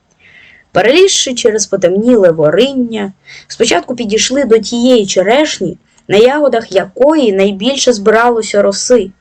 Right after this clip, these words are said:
І мені згадався погожий літній ранок, і тітка Василина,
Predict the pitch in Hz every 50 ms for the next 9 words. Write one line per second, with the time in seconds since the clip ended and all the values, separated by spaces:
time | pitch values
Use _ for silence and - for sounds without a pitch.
0 | _ _ _ _ _ - - - - - - 190 196 190 190 240 302 330 302 285
1 | 254 214 240 247 247 240 - - 202 190 - 175 180 190 202 240 277 262 220 226
2 | 226 202 196 208 202 190 - 180 170 165 170 190 240 269 262 247 233 226 - _
3 | _ _ _ _ _ - - - _ - 208 208 320 320 - - - 208 202 202
4 | 202 - - 185 185 190 220 262 285 269 247 233 226 220 214